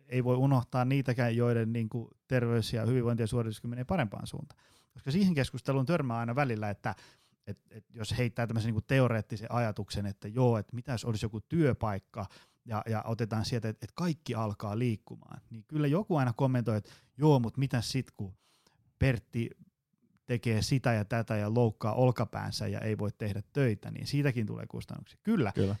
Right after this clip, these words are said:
Speaker 1: Ja, ja mä johonkin tämmöiseen keskusteluun törmäsin, ja sen jälkeen rupesin, ö, tota, vähän googletteleen, ja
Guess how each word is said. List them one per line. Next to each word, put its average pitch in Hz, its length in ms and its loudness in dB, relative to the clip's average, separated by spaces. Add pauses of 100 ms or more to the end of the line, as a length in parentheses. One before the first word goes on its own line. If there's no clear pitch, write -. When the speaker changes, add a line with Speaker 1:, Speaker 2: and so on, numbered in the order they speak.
(100)
Speaker 1:
Ja, 131 180 -2
ja 127 140 -2 (200)
mä 147 100 -8
johonkin 214 300 -2
tämmöiseen 147 320 0
keskusteluun 123 500 -6
törmäsin, 170 540 0 (300)
ja 123 140 -4
sen 160 220 2
jälkeen 127 360 4
rupesin, 117 460 2
ö, 110 160 0
tota, 107 340 -2 (1000)
vähän 113 220 2
googletteleen, 127 760 0
ja 113 140 -2